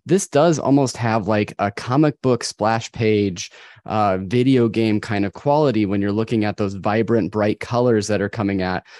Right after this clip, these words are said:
Uh, would you agree with that? It, did that influence at all sort of what your work was coming into Strange World?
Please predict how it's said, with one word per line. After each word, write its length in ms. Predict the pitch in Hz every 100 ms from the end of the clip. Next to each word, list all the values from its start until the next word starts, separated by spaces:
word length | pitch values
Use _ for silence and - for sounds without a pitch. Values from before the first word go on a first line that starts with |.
| -
Uh, 160 | - 113
would 200 | 120 135
you 180 | 120 151
agree 280 | 131 113 135
with 160 | 175 175
that? 240 | 180 180
It, 220 | 107 120
did 160 | 123 127
that 200 | 135 -
influence 640 | 117 120 151 147 143 - - -
at 160 | 123
all 400 | 113 120 131 139
sort 240 | - 135 117
of 140 | 98
what 260 | 110 110 104
your 240 | 113 123
work 280 | 120 120 113
was 340 | 117 117 117
coming 280 | - 131 107
into 220 | 107 117
Strange 340 | 139 147 135 131
World? 340 | 135 143 165